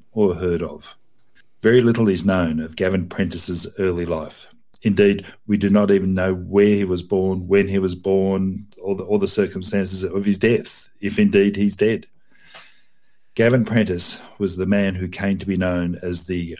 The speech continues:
Gold Coast rabbit molester. Whilst this podcast does like to celebrate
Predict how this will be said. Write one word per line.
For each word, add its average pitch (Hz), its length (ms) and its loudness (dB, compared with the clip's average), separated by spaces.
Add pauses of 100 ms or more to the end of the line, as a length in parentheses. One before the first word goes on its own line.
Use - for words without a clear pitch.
(160)
Gold 95 320 -2
Coast - 460 -4 (100)
rabbit 92 420 -4
molester. 82 540 -8 (920)
Whilst 147 340 -2
this - 180 0
podcast 98 540 -2
does 95 200 0
like 92 200 -4
to - 80 -6
celebrate 90 580 0